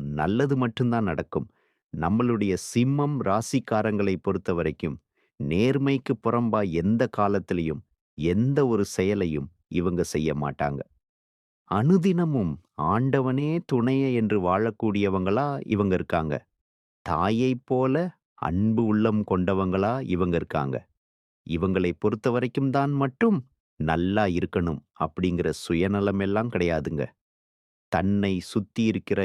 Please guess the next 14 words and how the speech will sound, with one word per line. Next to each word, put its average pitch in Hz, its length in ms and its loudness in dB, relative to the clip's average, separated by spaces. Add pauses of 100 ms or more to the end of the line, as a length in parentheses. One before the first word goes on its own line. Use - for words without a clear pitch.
(120)
எல்லாருமே 101 800 0 (100)
நல்லா 95 380 0
இருக்கணும் 82 520 -4 (280)
அப்படிங்கிற 85 520 -2 (200)
பொதுநல 110 480 2
குணத்தோட 78 680 -2 (560)
இவங்க 78 260 0
வாழ்ந்துகிட்டு 78 500 0
இருக்கிறாங்க. 69 440 -2 (880)
இவங்க 90 280 2
வாழ்க்கையில 107 600 0
எவ்வளவு 123 480 0
பிரச்சனை 117 420 -2
வந்தாலும், 82 560 -2